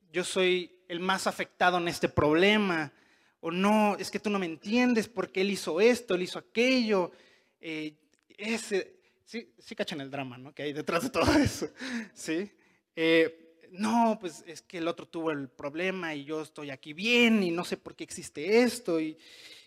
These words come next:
y me encantó la frase de Oscar que está para ti, tuitear, que dice, "En lugar de ser la víctima,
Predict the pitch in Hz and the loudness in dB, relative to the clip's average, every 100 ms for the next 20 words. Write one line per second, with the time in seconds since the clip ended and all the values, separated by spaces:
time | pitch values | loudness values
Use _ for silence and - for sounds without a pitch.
0 | - 190 196 196 202 196 233 226 240 233 | -16 -4 -2 2 2 8 12 12 12 4
1 | - 170 - 196 196 202 180 185 180 170 | -4 -4 2 2 4 6 8 8 6 -4
2 | - - 165 165 147 139 202 - - 202 | -4 -4 -2 -2 -2 -6 -16 -20 -6 -4
3 | 226 151 143 - - 135 143 - 143 - | -2 0 0 -2 -8 -12 -10 -10 -10 -12
4 | _ _ 143 135 131 151 208 196 156 - | _ _ -16 -14 -2 0 0 -2 -2 4
5 | 214 233 262 269 247 - 185 170 202 | 6 6 4 2 0 0 2 4 2